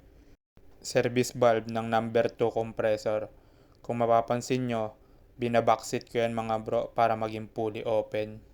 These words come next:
Pagkatapos ng oil return line service valve,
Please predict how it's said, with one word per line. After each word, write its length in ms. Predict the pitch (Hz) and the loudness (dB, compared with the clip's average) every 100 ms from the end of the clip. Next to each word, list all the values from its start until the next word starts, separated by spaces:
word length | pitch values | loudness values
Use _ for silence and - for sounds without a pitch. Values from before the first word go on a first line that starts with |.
| - _ - - | -20 _ -20 -6
Pagkatapos 560 | - 120 120 117 117 123 | 0 4 6 6 2 -2
ng 240 | 117 120 | -4 -2
oil 160 | 127 123 123 | 0 2 0
return 480 | 120 135 135 123 | 4 4 4 0
line 320 | 113 110 110 113 | 0 0 -4 -10
service 400 | - 120 117 123 | 0 0 0 -6
valve, 320 | 120 113 107 | -2 -2 -2